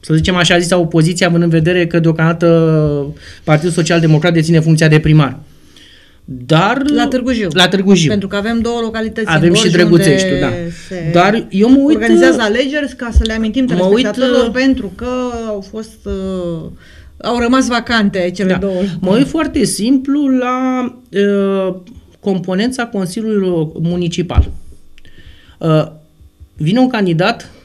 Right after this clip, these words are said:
Speaker 1: altul decât cel social-democrat, majoritatea este în partea cealaltă.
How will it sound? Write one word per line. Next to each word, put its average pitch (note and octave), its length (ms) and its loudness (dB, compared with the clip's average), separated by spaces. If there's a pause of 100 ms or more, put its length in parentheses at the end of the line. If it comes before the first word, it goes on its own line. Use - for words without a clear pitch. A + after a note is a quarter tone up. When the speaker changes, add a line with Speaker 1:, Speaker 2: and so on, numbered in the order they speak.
(120)
Speaker 1:
altul E3 300 2
decât D3+ 420 -2 (360)
cel D#3 200 0
social-democrat, C#3 1080 -4 (1040)
majoritatea E3+ 640 0
este G#3+ 160 -2
în G3+ 60 2
partea G3 300 0
cealaltă. D#3 440 -6